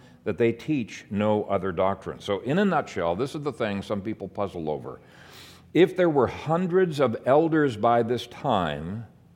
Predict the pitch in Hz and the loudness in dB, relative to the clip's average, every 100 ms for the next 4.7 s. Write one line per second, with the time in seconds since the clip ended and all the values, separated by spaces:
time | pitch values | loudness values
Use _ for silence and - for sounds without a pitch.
0 | - - - - 92 135 180 196 160 117 | -20 -20 -20 -10 -2 4 4 6 2 0
1 | - 135 143 107 92 104 101 90 82 95 | -10 0 4 4 4 2 0 -4 -6 -2
2 | 131 160 - - 139 - 127 113 - 117 | 0 0 -4 -4 -4 -2 -8 -8 -6 -4
3 | 120 - 104 110 107 85 82 78 82 - | -4 -6 -2 0 0 -2 -4 -6 -8 -10
4 | 101 - - 110 87 73 | -10 -8 -6 -4 -4 -6